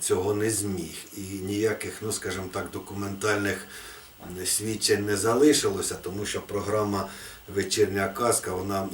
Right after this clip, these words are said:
е, чому вона була унікальна? Тому що, е, вона транслювалася в прямому ефірі. Притом навіть був поставлений там певний рекорд, з яким вона претендує, буде занесеною в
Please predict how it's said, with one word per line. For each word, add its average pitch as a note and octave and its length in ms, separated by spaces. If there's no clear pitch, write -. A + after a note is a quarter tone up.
е, F#2+ 60
чому G#2+ 240
вона G#2 220
була G2+ 280
унікальна? A2+ 580
Тому G#2 280
що, G#2 180
е, - 800
вона B2 360
транслювалася A2 920
в G2+ 100
прямому G#2+ 520
ефірі. F#2+ 600
Притом G#2 420
навіть G#2 320
був G#2 240
поставлений G#2 760
там F#2+ 280
певний G2+ 420
рекорд, A#2 640
з F#2 60
яким G2 280
вона G2+ 260
претендує, G2 720
буде G2 360
занесеною G2 840
в F#2 160